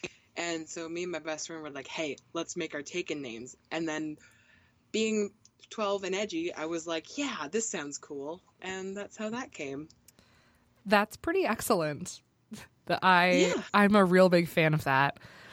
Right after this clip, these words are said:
Speaker 2: So, so this name has been around since, since you were twelve, you said?
Speaker 1: Yeah.
Speaker 2: That's awesome.
Speaker 1: So we're going on nine years now?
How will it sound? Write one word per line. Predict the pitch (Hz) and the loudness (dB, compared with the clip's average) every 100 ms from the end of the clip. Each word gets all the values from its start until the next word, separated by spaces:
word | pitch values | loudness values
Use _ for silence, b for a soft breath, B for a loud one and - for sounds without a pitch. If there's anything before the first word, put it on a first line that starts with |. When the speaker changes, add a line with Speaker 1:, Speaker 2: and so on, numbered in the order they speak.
| b b - | b b -6
Speaker 2:
So, | - 170 156 156 156 | 0 4 6 6 4
so | - 196 | 6 8
this | 202 220 | 10 10
name | 202 208 | 10 10
has | 190 | 12
been | 190 | 12
around | 180 170 170 185 | 12 12 10 6
since, | 175 160 - - - | 4 2 0 -4 -8
since | - - 160 | -6 -2 -2
you | 156 | -2
were | 156 | -4
twelve, | - 156 147 170 | 2 4 4 4
you | 196 | 0
said? | - 196 208 226 _ _ _ _ _ _ _ | 2 2 0 -4 _ _ _ _ _ _ _
Speaker 1:
Yeah. | 208 202 214 202 _ _ _ - - | 2 2 2 -2 _ _ _ -20 -10
Speaker 2:
That's | 151 - | -8 -6
awesome. | 147 135 196 | -2 -2 0
Speaker 1:
So | |
we're | 196 | 2
going | 190 196 196 | 2 0 0
on | 190 190 190 - _ _ _ _ _ | 0 0 -2 -6 _ _ _ _ _
nine | 180 170 175 202 240 | -6 -4 -2 -2 -2
years | 285 311 | -2 -2
now? | 311 311 339 | -2 -2 -2